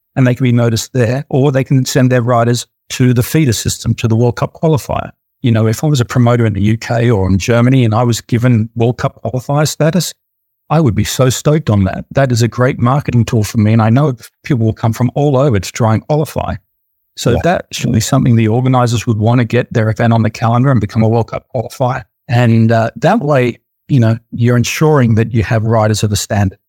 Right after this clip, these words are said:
Speaker 1: And that really is a safety issue more than anything else. And also the degradation of the track and other things that go on when people who don't ride well create braking bumps where they shouldn't be and things like that. I've had my riders come in saying, you know, the,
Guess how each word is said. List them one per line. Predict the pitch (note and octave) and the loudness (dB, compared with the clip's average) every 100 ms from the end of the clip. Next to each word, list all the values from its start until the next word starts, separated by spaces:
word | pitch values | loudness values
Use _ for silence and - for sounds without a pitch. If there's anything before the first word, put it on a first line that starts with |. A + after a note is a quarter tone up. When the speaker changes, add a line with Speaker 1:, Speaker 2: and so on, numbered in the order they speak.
| - | -2
Speaker 1:
And | D3+ | 0
that | D#3+ - | 0 -2
really | E3 D3+ C3+ | 0 2 2
is | A2 | 0
a | |
safety | G#2+ - A#2+ - A2+ A2+ | -2 0 -2 -2 0 0
issue | G2 A#2+ | 0 0
more | A2+ | 2
than | G#2+ | 2
anything | G#2+ G#2 A2+ | 2 2 2
else. | D3 - | 0 0
And | D#3 | 0
also | E3+ - | 0 0
the | A#2+ | -2
degradation | G#2+ A#2 A#2 A2 A2 - | 0 -2 0 0 -2 -2
of | G#2 | -4
the | - | -4
track | - - A#2 - _ _ _ | -6 -4 -4 -6 _ _ _
and | A#2+ | 0
other | A#2 A2 | 0 -2
things | - A2+ A2 | 0 0 0
that | - | -4
go | - G#2+ | -2 0
on | G#2+ G#2+ G#2+ | 2 2 0
when | G#2+ G#2+ A2+ | 2 0 0
people | - A#2 G#2 | -2 0 0
who | |
don't | G2+ G2+ G#2+ G#2+ | -2 -4 -4 -4
ride | - A2 A2+ G#2+ - _ _ | -2 0 2 0 -4 _ _
well | G2+ A#2 B2+ C3+ _ _ | -2 0 -2 -6 _ _
create | - A2+ A2+ A2+ | -6 -2 -2 -2
braking | - A2+ - A#2 | -2 -2 0 0
bumps | A2 B2 - | 0 0 0
where | A2+ | 0
they | G#2+ | 0
shouldn't | - - A2 A2+ G2+ | 0 -2 0 0 2
be | A#2 B2 | 2 2
and | G2 | 0
things | F#2 A#2 A2 | 0 0 2
like | A2 G#2 | 0 0
that. | A2 A#2+ - - _ - | -2 -2 -10 -16 _ -6
I've | A#2 | -4
had | A#2+ | 0
my | A#2 | 0
riders | A2+ A2 A2 G#2+ | 2 0 0 -2
come | - G#2+ | 0 0
in | G#2 | 0
saying, | - A2 G#2+ G#2 - _ _ - | 0 0 2 0 -2 _ _ -2
you | |
know, | A#2 A#2 | 0 0
the, | A#2 B2 B2+ | 0 -2 -4